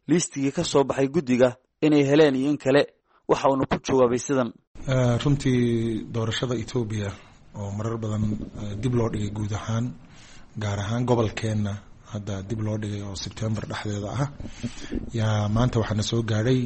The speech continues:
Speaker 2: eh, liistada ay soo dirtay guddiga doorashada madaxa bannaan ee Ethiopia oo qeexaya tirada dadka ah ee gobol walba ka rashaxan iyo xisbi walba inta u rashaxan. Eh, listigaas hadduuna soo gaadhay, eh, haddaan dul fadhinaa,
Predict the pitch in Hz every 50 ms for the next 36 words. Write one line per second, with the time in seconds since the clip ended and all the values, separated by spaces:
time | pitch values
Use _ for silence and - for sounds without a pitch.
0 | - - - 101 95 95 95 95 98 98 101 101 - - - 123 113 104 101 95
1 | 92 92 92 - - - 98 95 - - - 107 107 107 104 - - - - 98
2 | 92 92 98 - 117 117 107 110 95 98 92 92 104 101 98 98 - 120 107 101
3 | 104 104 101 - - 101 101 98 101 104 101 101 95 - - 123 117 123 131 139
4 | 135 135 - - - - - - - - - - - - - - 127 117 107 -
5 | - 131 139 143 143 - 117 113 113 120 123 123 127 123 101 - - - - 113
6 | 123 120 113 113 110 107 127 123 - - - 80 98 127 120 104 - - 107 101
7 | 98 98 95 95 98 98 110 123 113 110 104 98 104 104 - - - 113 - -
8 | - - - 131 127 120 107 104 98 - - 117 110 107 107 101 95 95 98 101
9 | - - 107 - - - 113 - - - - 101 - - 98 - - - - -
10 | - - - - - - - - - - - - - - 113 107 107 107 127 -
11 | - 131 120 107 - - 117 117 113 107 104 - - 113 110 110 113 110 113 127
12 | 135 143 - 156 - 101 98 95 98 98 95 95 95 95 101 110 107 104 101 107
13 | 117 107 104 - 110 107 110 107 113 120 127 131